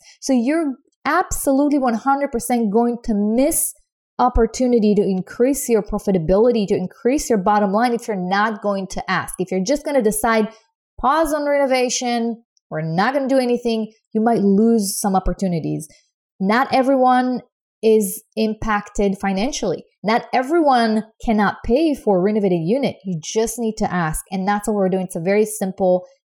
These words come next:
very basic concept. We're asking, "Do you want a renovated unit?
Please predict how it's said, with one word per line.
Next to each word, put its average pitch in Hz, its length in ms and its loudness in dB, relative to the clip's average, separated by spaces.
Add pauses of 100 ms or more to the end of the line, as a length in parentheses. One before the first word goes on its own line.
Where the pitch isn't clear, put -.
very 208 340 0
basic 196 380 0
concept. 175 540 -8
We're 156 160 -10
asking, 208 460 -4 (320)
"Do 202 100 0
you 262 260 2
want 208 340 0
a 196 80 -4
renovated 190 400 0
unit? 208 440 -2